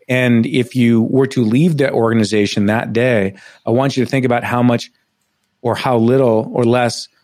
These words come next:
hireable you are. You know, are you obsoleting yourself by not at least having the knowledge to know the differences between the platforms? So at least by having the vendors come in and do a deep dog and pony and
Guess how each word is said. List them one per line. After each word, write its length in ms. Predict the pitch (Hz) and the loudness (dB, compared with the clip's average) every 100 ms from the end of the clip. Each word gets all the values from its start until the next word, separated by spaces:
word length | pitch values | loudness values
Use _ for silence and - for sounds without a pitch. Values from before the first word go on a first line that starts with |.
| _ | _
hireable 600 | - 160 180 180 110 101 98 | -8 -4 0 0 0 2 2
you 200 | 101 98 | 2 2
are. 360 | 95 - 127 _ _ _ _ | 0 -2 -6 _ _ _ _
You 60 | 117 | -2
know, 80 | 113 | 0
are 60 | |
you 160 | 117 117 | 2 0
obsoleting 760 | 135 135 127 131 117 143 165 | 0 -2 -2 0 2 2 2
yourself 500 | 117 - 98 92 104 _ _ - - | 0 -2 -2 -4 -6 _ _ -18 -4
by 140 | 117 | 0
not 260 | 117 123 123 | 0 0 -2
at 100 | 120 | 0
least 360 | 117 156 220 - | 2 2 0 0
having 260 | 120 110 | 0 2
the 80 | 104 | 2
knowledge 380 | 104 104 101 - | 2 2 0 -2
to 100 | 110 | -2
know 160 | 104 | 0
the 80 | 98 | 0
differences 460 | 98 98 101 - 95 | -2 -2 -2 -4 -4
between 640 | 101 - 104 98 95 95 _ _ - | -4 -4 -2 0 -2 -6 _ _ -20
the 80 | 95 | -12
platforms? 640 | - 101 95 - 90 92 | -4 -4 -2 -6 -4 -2
So 80 | 117 | -2
at 80 | - | 0
least 280 | 170 202 | 0 0
by 180 | - 139 | 0 0
having 320 | 120 120 131 | 0 0 0
the 60 | 120 | 2
vendors 300 | 113 110 101 | 2 0 -2
come 240 | - 113 | -2 0
in 340 | 113 110 101 98 - - _ - | 2 2 0 -4 -16 -20 _ -6
and 180 | 107 104 | -4 0
do 320 | 117 120 127 | 2 2 2
a 100 | 113 | 0
deep 260 | 107 113 110 | 0 -2 0
dog 240 | 113 110 | -2 0
and 120 | 104 | -2
pony 340 | 101 117 110 101 | 0 0 2 0
and 220 | 98 | -2